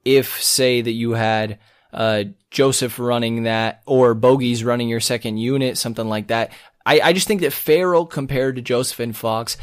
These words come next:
has more off-ball skills. So I agree with you that I think that, you know, when it comes down to it, uh, towards the end, he'll get worked out of the rotation.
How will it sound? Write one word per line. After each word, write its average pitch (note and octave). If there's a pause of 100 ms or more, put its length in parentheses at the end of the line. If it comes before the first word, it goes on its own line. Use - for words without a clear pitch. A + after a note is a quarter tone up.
(120)
has A#2+
more A2+
off-ball G2+
skills. - (260)
So D3+
I E3
agree D3+
with D#3
you D3
that A#2+
I G2+
think G#2+
that, G2+ (360)
you A#2
know, A2+
when G#2+
it -
comes C3
down B2
to C3
it, B2
uh, G2 (300)
towards D3
the A#2
end, A#2+
he'll A#2+
get A#2
worked C3
out D3
of D3
the D3
rotation. D3